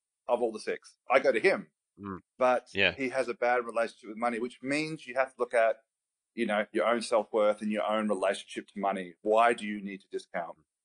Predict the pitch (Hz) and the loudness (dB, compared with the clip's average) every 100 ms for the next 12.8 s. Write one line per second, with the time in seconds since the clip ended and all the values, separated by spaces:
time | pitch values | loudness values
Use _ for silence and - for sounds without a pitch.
0 | _ _ _ _ _ _ _ 85 85 80 | _ _ _ _ _ _ _ -4 -2 -2
1 | - - - - 123 123 123 131 - - | -8 -12 -6 -4 0 4 6 6 4 -4
2 | - 139 143 139 - 139 135 131 127 127 | 0 6 6 6 6 6 6 4 -2 2
3 | 143 143 139 131 123 120 - 110 120 123 | 2 4 4 4 2 2 2 0 2 4
4 | 117 113 - 110 107 - 135 110 143 170 | 4 4 0 -6 -6 0 4 4 2 -2
5 | - - 123 131 139 139 131 123 - _ | -8 -2 2 2 4 4 4 2 -6 _
6 | 101 117 127 135 120 - 165 214 165 131 | -16 -6 2 6 6 6 6 4 4 6
7 | 127 123 123 151 147 147 202 - - - | 4 4 2 2 4 4 2 0 2 0
8 | - - _ _ _ _ _ _ _ _ | -2 -10 _ _ _ _ _ _ _ _
9 | _ _ _ _ _ _ _ _ _ _ | _ _ _ _ _ _ _ _ _ _
10 | - 143 - - 135 127 123 - _ _ | 2 4 4 4 6 6 4 0 _ _
11 | _ 131 131 131 127 - 135 127 120 113 | _ 0 4 6 6 4 2 6 6 6
12 | 123 123 117 - 156 131 104 | 4 4 4 2 4 6 4